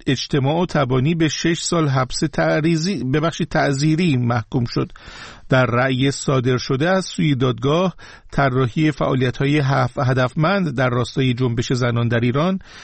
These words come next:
و ایجاد نیازهای کاذب در زنان از طریق تبلیغ جنبش میتو، مصادیق عمل مجرمانه توسط این عکاس و فعال مدنی ذکر شده است.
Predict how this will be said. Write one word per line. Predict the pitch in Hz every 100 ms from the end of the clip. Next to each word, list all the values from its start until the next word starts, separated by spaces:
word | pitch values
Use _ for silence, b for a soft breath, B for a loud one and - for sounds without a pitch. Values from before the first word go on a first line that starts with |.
| B B
و | 147
ایجاد | 190 185 160 156
نیازهای | 156 147 135 139 156
کاذب | - 147 135 151 214
در | 202 151
زنان | 131 131 135
از | 131 113
طریق | 135 131 123 135
تبلیغ | - 123 120 131 131
جنبش | 135 127 123 -
میتو، | 127 131 127 185 220 - B B B B
مصادیق | 240 208 185 160 170
عمل | 180 147 139 147
مجرمانه | 143 139 135 123 127 127 127 156
توسط | 185 151 127 143 135
این | 135 127
عکاس | 120 - 143 143 156
و | 147
فعال | - 127 120 123
مدنی | 127 127 123 131 147 117
ذکر | 110 120 110 -
شده | - 117
است. | 117 - -